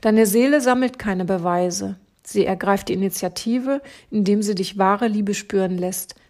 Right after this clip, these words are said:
und dir den Mut verleiht, voranzuschreiten. Befreie dich, indem du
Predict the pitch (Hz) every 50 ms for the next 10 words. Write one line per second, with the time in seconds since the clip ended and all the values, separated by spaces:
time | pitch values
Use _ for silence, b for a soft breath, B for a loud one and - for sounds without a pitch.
0 | b b 196 196 196 190 185 185 180 202 254 262 - - - 247 233 226 220 233
1 | 233 - - 262 247 214 185 170 165 - - - - - - 190 185 185 - -
2 | 202 196 - _ _ _ _ _ _ _ _ _ _ _ B B B B B B
3 | - 208 175 - - - 202 214 240 254 233 269 262 - 233 202 180 208 202 208
4 | 214 208 226 226 240 254